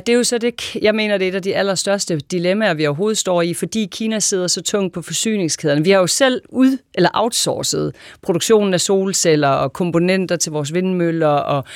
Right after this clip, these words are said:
batteriproduktion, fordi det sviner, øh, og fordi det bruger meget energi, og fordi det, det er billigere, ikke? Øhm,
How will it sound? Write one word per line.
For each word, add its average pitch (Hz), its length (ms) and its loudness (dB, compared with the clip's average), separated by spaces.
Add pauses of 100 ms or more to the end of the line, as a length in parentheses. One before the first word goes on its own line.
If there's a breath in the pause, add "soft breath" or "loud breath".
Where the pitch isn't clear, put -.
(220 loud breath)
batteriproduktion, 170 1040 0
fordi 214 360 0
det 311 100 2
sviner, 262 440 4 (220)
øh, 151 280 4
og 147 80 -2
fordi 214 220 -2
det 294 100 -2
bruger 180 180 -2
meget 190 220 2
energi, 214 440 -4
og 160 60 -4
fordi 233 300 -2
det, 175 340 -2 (160)
det 185 60 4
er 165 100 2
billigere, 254 440 4
ikke? 233 160 0 (640 loud breath)
Øhm, 165 460 2